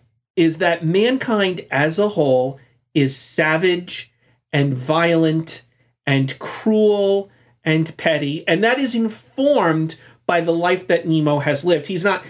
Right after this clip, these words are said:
he's earned that perspective, certainly. But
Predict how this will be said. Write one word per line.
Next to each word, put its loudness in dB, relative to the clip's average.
he's 0
earned 2
that -2
perspective, -4
certainly. -4
But 0